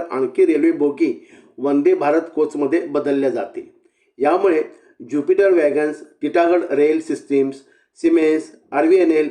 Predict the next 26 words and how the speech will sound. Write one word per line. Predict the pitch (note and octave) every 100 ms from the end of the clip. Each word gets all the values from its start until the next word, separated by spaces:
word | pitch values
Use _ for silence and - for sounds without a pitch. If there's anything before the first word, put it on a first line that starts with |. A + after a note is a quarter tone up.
| -
यासारख्या | G3 G3 F3 G#3
शेअर्सना | G3 E3+ E3+ - F#3 D3+ - - _ _
वंदे | C3 C#3+ D3
भारत | G3 F3 F3+
ट्रेनच्या | - E3 D#3+ E3+ D3
निर्मितीचा | C3+ D#3 E3 D#3 D#3+
फायदा | - B2 B2 D3 D#3 - _ -
होऊ | D#3
शकतो. | C3+ A#2+ - - - _ _
यामुळे | B2 D3+ G3+ F#3+ A2+ - - _ -
प्रवासाचा | C3+ - F#3 G3
वेळ | F#3 F#3+ F#3+ -
तर | F#3
कमी | D#3 D#3+
होईलच, | D3 C3 F#3 D3+ A2+ - _ _
शिवाय | - E3+ F#3+
देशभरातील | D3 D3 D3+ F3+ F#3+ -
पर्यटन | - D3+ D3 D3+ F3+
वाढवण्याबरोबरच | D#3+ C#3+ D#3 D#3 D#3 E3+ E3 D#3 - - _ B2
रोजगाराच्या | C#3+ C#3+ F3+ F#3 F#3 F3
संधी | D#3+ C#3 D#3+
निर्माण | D3 C3+ C#3
होतील. | B2 - - - _ _ _ _ _ _ _ A#2
ज्युपिटर | D#3 F3+ G3+ G3
वॅगन्स | E3+ D3 E3+ E3+
लिमिटेड | C#3+ C#3 B2+ G2+